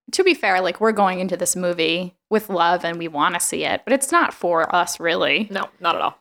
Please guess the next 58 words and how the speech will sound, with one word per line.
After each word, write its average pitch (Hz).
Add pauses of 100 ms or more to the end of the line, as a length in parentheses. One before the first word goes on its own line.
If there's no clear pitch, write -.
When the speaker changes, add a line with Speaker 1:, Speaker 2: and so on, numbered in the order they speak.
(120)
Speaker 1:
And 214
I 202
think 262
that 196
Speaker 2:
<laughs> -
Speaker 1:
knowing 202
that, 160
too, 196
is, 165
like, 147 (800)
kinda 240
suspending 180
some 180
of 170
the 175
disbelief 160
of, 160
like, 160
we're 294
in 294
this 247
magic, 170 (100)
like, 269
you're, 294
you're 330
going 370
to 370
see 349
a 320
fantasy, 381
you're 180
going 254
to 233
see 220
a 185
Wizard 175
of 160
Oz. 151
You 220
kind 247
of 208
have -
to 175 (380)
emotionally, 196
I 170
think, 165
in 170
some 170
ways, 160
kinda 165
commit -
to 175
that's, - (480)
this 196
is 180
where 156
we're 147
at. -